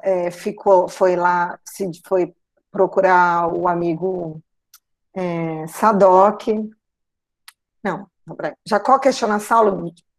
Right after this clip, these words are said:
minto, sobre o destino deles, né? Todos os outros voltaram pra Jerusalém e ficou só um servo, Jacó, que se compadeceu com, com o, o que Saulo tava vivendo. E aí Saulo responde pra ele, já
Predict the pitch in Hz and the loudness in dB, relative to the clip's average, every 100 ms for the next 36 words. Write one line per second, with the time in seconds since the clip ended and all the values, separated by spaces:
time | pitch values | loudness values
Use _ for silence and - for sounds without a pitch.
0 | 220 202 180 165 - _ _ - 226 240 | -16 -10 -10 -10 -16 _ _ 0 2 4
1 | 226 285 - 285 294 214 160 147 - _ | 4 2 2 0 2 2 0 -4 -12 _
2 | _ _ 190 190 - 247 269 240 196 202 | _ _ -8 -8 -2 4 4 4 -2 0
3 | 196 190 180 190 185 185 190 180 180 190 | 0 0 -2 0 0 2 0 0 0 -2
4 | 180 185 180 190 220 - _ - 214 254 | 0 2 2 2 -2 -10 _ -10 -6 -2
5 | 240 240 240 226 233 254 262 - 196 202 | -2 -2 -2 -2 0 -2 -4 2 4 4
6 | 202 185 214 220 190 190 208 - _ _ | 2 -2 -2 2 4 4 0 -10 _ _
7 | - - - 233 220 214 220 220 208 202 | -8 -6 -4 -2 2 4 4 2 2 4
8 | 208 - 214 220 208 214 202 202 202 190 | 2 0 0 0 -2 -2 0 2 0 -2
9 | 185 180 - - 214 226 240 226 220 226 | -6 -10 -14 -6 -2 -2 -4 -8 -10 -12
10 | - - 214 214 220 214 208 226 202 151 | -12 -2 2 2 4 2 2 0 0 0
11 | - _ _ _ _ 277 277 285 - 233 | -12 _ _ _ _ 2 4 4 2 2
12 | 240 254 233 202 277 - 240 226 214 226 | 6 4 4 2 2 2 0 0 -2 -4
13 | 254 247 160 156 156 170 | 0 0 0 -2 -4 -6